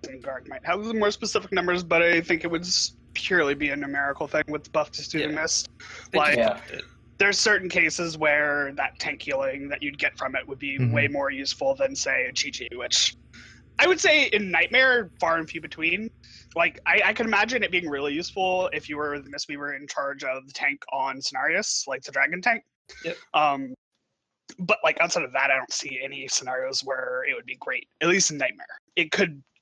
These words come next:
Speaker 1: be better in other raids. I'm not sure.
Speaker 2: Could be, but the, the, the thing with it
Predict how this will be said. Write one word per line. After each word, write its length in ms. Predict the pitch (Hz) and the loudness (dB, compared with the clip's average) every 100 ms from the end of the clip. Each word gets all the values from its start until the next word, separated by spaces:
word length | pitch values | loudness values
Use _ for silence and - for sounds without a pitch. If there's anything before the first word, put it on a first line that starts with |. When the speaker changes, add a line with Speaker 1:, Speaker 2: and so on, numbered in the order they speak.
| - | -4
Speaker 1:
be 140 | 160 | -4
better 420 | 135 156 135 127 | 0 2 4 2
in 180 | 127 135 | 0 -4
other 280 | 131 127 123 _ _ | -8 -10 -14 _ _
raids. 480 | 117 117 - - - - | -10 -8 -8 -8 -10 -10
I'm 260 | 139 131 135 | -10 -10 -14
not 180 | 131 | -6
sure. 200 | - 131 - _ _ _ _ _ _ _ _ _ - | -4 -4 -8 _ _ _ _ _ _ _ _ _ -8
Speaker 2:
Could 240 | 269 208 | -6 -2
be, 140 | 147 135 | 0 0
but 260 | 147 147 | 0 -4
the, 200 | 160 151 - | -4 -6 -8
the, 160 | - 160 - | -10 -10 -10
the 100 | 151 | -8
thing 180 | 160 202 | -4 -2
with 140 | 170 | -2
it 160 | 151 - | -4 -6